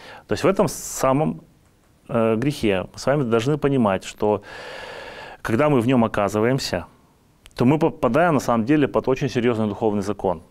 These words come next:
Как ты, в чем ты осуждаешь другого человека, превозносишься над ним, то ты согрешишь этим грехом. Очень часто это бывает. Если не ним, и если не конкретно этим грехом, то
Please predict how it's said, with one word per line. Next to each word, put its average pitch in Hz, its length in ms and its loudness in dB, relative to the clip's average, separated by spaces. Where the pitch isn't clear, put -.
Как 165 340 0
ты, 139 360 2
в - 140 -14
чем 170 260 4
ты 139 180 2
осуждаешь 120 500 0
другого 110 360 2
человека, 131 460 2
превозносишься 117 680 -2
над 101 120 -2
ним, 95 200 -4
то 131 420 2
ты 196 300 2
согрешишь 139 500 2
этим 117 240 -2
грехом. 107 460 0
Очень - 180 -6
часто - 280 -2
это 101 120 -8
бывает. 98 420 0
Если 135 260 2
не 131 160 4
ним, 190 260 2
и 98 100 -6
если 147 380 0
не 147 200 0
конкретно 175 420 2
этим 123 180 0
грехом, 104 400 0
то 110 280 2